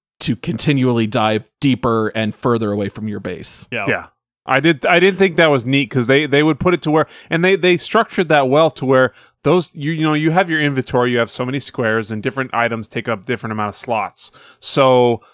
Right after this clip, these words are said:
Speaker 3: a tank takes up a lot more than, you know, just a little piece of, uh, copper or whatever. So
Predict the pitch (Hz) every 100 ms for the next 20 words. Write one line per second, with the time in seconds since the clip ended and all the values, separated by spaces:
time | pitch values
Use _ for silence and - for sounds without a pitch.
0 | _ _ _ _ _ 135 - 156 214 180
1 | - 147 - 120 127 123 135 120 131 147
2 | 117 117 113 110 110 110 - 113 110 98
3 | 123 107 - 110 95 104 98 98 98 95
4 | - 127 - 107 101 104 104 98 101 -
5 | 123 117